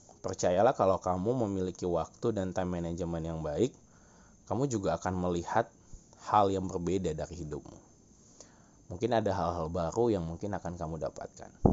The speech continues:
Nah, karena rutinitas dan,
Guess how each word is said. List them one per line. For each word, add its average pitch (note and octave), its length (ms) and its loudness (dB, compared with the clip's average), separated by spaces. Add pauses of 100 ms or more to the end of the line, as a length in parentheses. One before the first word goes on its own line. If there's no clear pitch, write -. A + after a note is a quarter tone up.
(560)
Nah, D#2+ 180 -6 (380)
karena F2 240 -2
rutinitas F#2+ 720 -2
dan, E2 480 -2